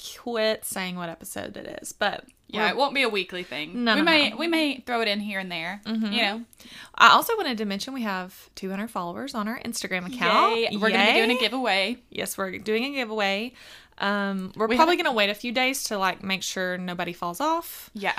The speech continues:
Speaker 1: or anything like that. And we also have to figure out what we're gonna give away.
Speaker 2: Mm-hmm.
Speaker 1: So if you have anything that you want or are
Speaker 2: Mm-hmm.
Speaker 1: thinking about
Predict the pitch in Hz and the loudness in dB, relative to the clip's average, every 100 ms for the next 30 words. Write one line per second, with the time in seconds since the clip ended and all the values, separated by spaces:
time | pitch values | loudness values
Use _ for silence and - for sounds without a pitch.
0 | 170 - 254 262 247 247 233 247 233 226 | -6 -8 -6 -4 -2 -2 2 4 4 2
1 | - 202 196 196 196 196 196 185 180 185 | -2 -4 -2 -2 -4 -4 -6 -6 -6 -8
2 | 180 185 175 180 170 175 - - 175 175 | -8 -12 -12 -10 -8 -8 -10 -10 -10 -10
3 | 170 165 160 165 254 339 240 247 233 233 | -10 -12 -12 -10 -8 -6 -6 -4 0 0
4 | 208 202 - 196 196 196 - 202 196 190 | 0 -4 0 0 0 -4 -6 -4 -2 -2
5 | 190 190 202 202 214 190 185 180 165 175 | -2 -4 -2 -4 -4 -4 -6 -8 -8 -2
6 | 330 403 226 226 - 226 214 175 208 381 | 0 2 2 0 0 0 0 0 -4 -6
7 | 370 262 196 185 180 190 220 220 | -8 -6 -4 -2 0 0 -2 -4